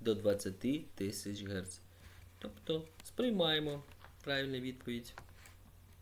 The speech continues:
Слідуюча задача. А, як перевіряють наявність тріщин у колесах вагонів у, у скляному або порцеляновому посуді?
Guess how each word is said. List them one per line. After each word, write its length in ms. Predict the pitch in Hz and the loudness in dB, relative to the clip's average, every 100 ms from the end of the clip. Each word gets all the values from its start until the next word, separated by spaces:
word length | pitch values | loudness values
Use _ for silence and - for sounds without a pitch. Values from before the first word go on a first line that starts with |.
| - - - - - - - - - - - | -18 -18 -16 -18 -18 -20 -20 -20 -20 -18 -16
Слідуюча 640 | - - - 101 120 - | -16 -8 -6 -6 -4 -4
задача. 580 | 143 147 151 156 165 165 156 - - - - - - - - - - - - - - - | -4 -4 -2 -2 -2 -2 -4 -14 -20 -20 -20 -20 -20 -20 -20 -20 -20 -20 -20 -20 -20 -14
А, 280 | - 104 101 | -4 0 2
як 300 | 101 143 143 | 4 4 6
перевіряють 640 | 131 135 131 131 120 104 | 6 8 8 12 12 12
наявність 520 | 110 113 110 107 101 - | 10 10 10 10 6 2
тріщин 460 | 139 180 - 143 | 2 4 6 6
у 80 | 110 | 6
колесах 520 | - 110 113 113 98 | 8 10 10 8 2
вагонів 680 | 104 95 101 110 160 165 165 - - - - - - | 4 2 4 4 4 2 0 -10 -18 -20 -20 -18 -8
у, 360 | 107 104 101 87 - - - - 92 76 - - - - - | -4 0 0 -2 -8 -16 -16 -12 -10 -10 -14 -18 -20 -20 -8
у 80 | 113 | -6
скляному 540 | - 92 104 165 165 | 0 2 6 6 6
або 320 | 139 98 110 | 6 6 4
порцеляновому 800 | 127 104 - 92 95 107 98 95 | 2 0 0 2 4 4 2 0
посуді? 500 | 92 95 92 - 87 | 0 0 -2 -2 -8